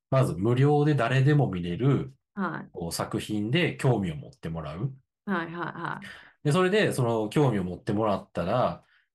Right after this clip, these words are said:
Speaker 1: あの、そこから、じゃあこれどんな人が描いてるんだろうっていうのをやっぱ自然と興味を持つようになる人が一定数出てくると。
Speaker 2: はい、はい、はい、は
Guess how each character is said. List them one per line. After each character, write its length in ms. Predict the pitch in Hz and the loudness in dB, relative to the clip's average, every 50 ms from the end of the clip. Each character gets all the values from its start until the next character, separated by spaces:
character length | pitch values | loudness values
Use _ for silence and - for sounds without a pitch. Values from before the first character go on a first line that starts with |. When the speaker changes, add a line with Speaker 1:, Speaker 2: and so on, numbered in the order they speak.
| _ _ _ _ _ _ - | _ _ _ _ _ _ -6
Speaker 1:
あ 160 | - 98 95 | -4 -2 -2
の、 80 | 95 87 | -2 -2
そ 140 | - 135 131 | -2 -2 0
こ 160 | 139 165 165 | 0 0 0
か 140 | - 180 175 | 2 2 4
ら、 300 | 156 139 131 120 101 - | 6 6 6 4 4 2
じ 80 | - 104 | -2 -4
ゃ 40 | |
あ 20 | 85 | -4
こ 140 | - - - | -2 -4 -2
れ 60 | - | 4
ど 140 | - 135 180 | 6 6 6
ん 80 | 208 | 6
な 100 | 226 240 | 4 2
人 220 | 240 - 233 151 131 | 2 2 2 2 2
が 60 | - | 2
描 140 | 110 98 101 | 0 -2 -2
い 100 | - - | -2 -2
て 360 | - 117 113 113 101 - _ - | 0 0 0 0 -2 -6 _ -2
る 200 | - 135 160 160 | 2 4 4 6
ん 80 | 135 - | 4 4
だ 120 | - 87 | 2 2
ろ 220 | 85 117 123 92 71 | 2 2 2 0 -2
う 20 | - | -4
っ 40 | |
て 80 | - 98 | -6 -6
い 20 | 90 | -4
う 20 | |
の 40 | 82 | -4
を 20 | |
や 20 | 85 | -4
っ 20 | - | -4
ぱ 60 | - | -4
自 180 | - - 135 | 0 0 2
然 260 | 127 147 143 139 135 131 | 4 4 4 2 2 2
と 120 | 143 127 | 0 0
興 220 | - - 147 127 | 2 4 2 4
味 80 | - 87 | 2 2
を 60 | 78 | -4
持 160 | 78 85 85 | -6 -8 -8
つ 180 | 82 - - 113 | -8 -6 -4 0
よ 140 | 110 113 107 | 0 2 2
う 40 | 90 | 0
に 60 | 80 | -2
な 100 | 76 80 | -4 -6
る 120 | 80 82 | -8 -8
人 180 | - - - 90 | -10 -8 -8 -8
が 180 | - - - - | -8 -8 -8 -4
一 160 | - 135 131 | -4 -4 0
定 180 | - 151 135 120 | 2 2 2 2
数 120 | - 87 | 2 -2
出 80 | 73 80 | -8 -10
て 80 | - - | -12 -14
く 100 | - - | -16 -16
る 80 | - _ | -20 _
と。 120 | _ _ _ _ _ - 202 | _ _ _ _ _ -8 -6
Speaker 2:
は 60 | 180 | -6
い、 20 | 165 | -4
は 60 | 151 | -4
い、 20 | 175 | -6
は 140 | 175 160 147 | -6 -6 -6
い、 20 | |
は 560 | 156 165 170 143 143 156 156 151 147 147 147 | -6 -6 -6 -8 -8 -8 -8 -10 -10 -10 -12